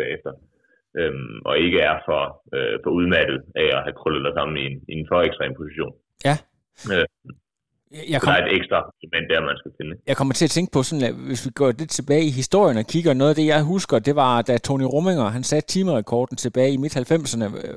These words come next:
Speaker 2: hvor jeg mener, at Indurain havde den på det tidspunkt, og havde trådt sådan noget... Øh, helt astronomisk fem hundrede watt eller noget i, øh, i en time, og Tony Rominger var, var sådan en ret lille atlet i forhold til, og,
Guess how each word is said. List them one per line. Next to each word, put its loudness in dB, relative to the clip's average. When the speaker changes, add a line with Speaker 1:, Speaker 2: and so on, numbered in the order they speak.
Speaker 2:
hvor 4
jeg -2
mener, 2
at -4
Indurain 2
havde 4
den -10
på -6
det -8
tidspunkt, 0
og 0
havde -4
trådt 0
sådan 0
noget... 4
Øh, 2
helt 2
astronomisk 0
fem 4
hundrede 2
watt 2
eller -6
noget 2
i, 6
øh, 0
i -2
en -4
time, 2
og 4
Tony 2
Rominger 2
var, 2
var 0
sådan -8
en -8
ret -2
lille 4
atlet 4
i -6
forhold 2
til, 2
og, 2